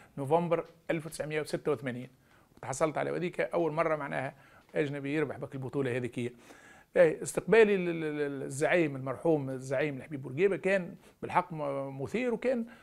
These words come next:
ربما س-، هو سبب في الرجوع متاعي لتونس، لأنه هو قال، شاف ال-، جبت له مجلة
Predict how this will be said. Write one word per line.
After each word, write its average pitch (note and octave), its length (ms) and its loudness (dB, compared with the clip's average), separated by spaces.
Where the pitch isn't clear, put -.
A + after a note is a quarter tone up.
ربما A3 380 6
س-، - 180 -4
هو G3+ 360 4
سبب G#3 360 6
في - 100 -4
الرجوع F3+ 320 4
متاعي B3 280 -2
لتونس، G#3 420 -6
لأنه G3+ 420 2
هو G3 320 4
قال، F3+ 580 6
شاف G3 360 4
ال-، D3 240 -4
جبت F3+ 280 0
له F#3 60 0
مجلة E3+ 460 6